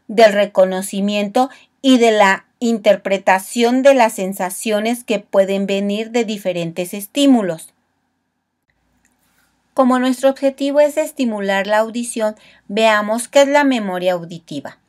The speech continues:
Es un componente de nuestra memoria sensorial que se encarga de retener a corto plazo toda la información auditiva que recibimos del entorno.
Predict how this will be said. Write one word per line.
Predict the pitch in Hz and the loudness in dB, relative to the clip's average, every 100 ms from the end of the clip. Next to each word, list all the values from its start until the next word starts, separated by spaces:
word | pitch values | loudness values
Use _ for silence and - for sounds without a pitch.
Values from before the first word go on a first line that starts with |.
| _ _ _ _ _ _ _ | _ _ _ _ _ _ _
Es | 254 269 | 0 0
un | 320 | 0
componente | 320 330 - 240 220 214 208 247 | 2 2 2 0 -2 -4 -2 -2
de | 233 | 0
nuestra | 202 190 - 190 | -2 -6 -4 -4
memoria | 190 185 180 180 185 | -4 -6 -6 -4 -4
sensorial | 190 196 196 202 208 233 233 233 _ _ | -4 -6 -4 -2 -2 0 -2 -4 _ _
que | 214 | -6
se | 214 220 | -2 -2
encarga | 226 208 226 226 226 262 | -4 -2 2 2 2 0
de | 254 214 | 0 2
retener | 196 185 190 196 214 | 0 0 0 2 2
a | 220 | 0
corto | - 214 214 233 220 | 2 2 2 -4 -6
plazo | - 196 196 214 233 | -2 0 0 -4 -6
toda | - 233 247 | -2 0 0
la | 254 | 0
información | 226 202 180 175 175 - 196 202 | -4 -4 -4 -6 -8 -6 -6 -4
auditiva | 214 208 208 - 190 180 - | -4 -4 -10 -10 -2 -2 -2
que | 202 | -4
recibimos | 190 175 - 160 165 165 165 | -6 -8 -12 -14 -12 -10 -8
del | 180 180 | -6 -4
entorno. | 196 202 262 240 202 | -4 -4 -2 -4 -8